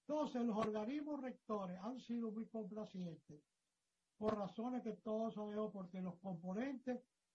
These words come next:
de la Junta Central Electoral, la mayoría son gente que pertenecen a partidos políticos.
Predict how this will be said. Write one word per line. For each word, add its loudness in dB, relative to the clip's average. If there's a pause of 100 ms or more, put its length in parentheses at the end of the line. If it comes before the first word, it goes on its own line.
de 0
la 4
Junta 2
Central 2
Electoral, 0
la -2
mayoría -2
son -2
gente -4 (180)
que -2
pertenecen -4
a -4
partidos -6
políticos. -2